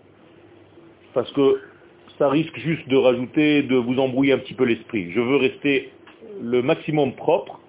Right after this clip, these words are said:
pour essayer de comprendre. Donc, maintenant,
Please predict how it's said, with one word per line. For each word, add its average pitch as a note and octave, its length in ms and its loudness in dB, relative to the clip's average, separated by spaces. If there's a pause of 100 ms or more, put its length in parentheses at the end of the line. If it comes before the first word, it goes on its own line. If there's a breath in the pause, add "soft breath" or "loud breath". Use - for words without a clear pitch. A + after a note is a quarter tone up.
(1200)
pour E3 240 2 (260)
essayer D3 300 2
de E3 60 -4
comprendre. G2+ 420 -2 (920)
Donc, C#3 260 2 (560)
maintenant, E3+ 500 0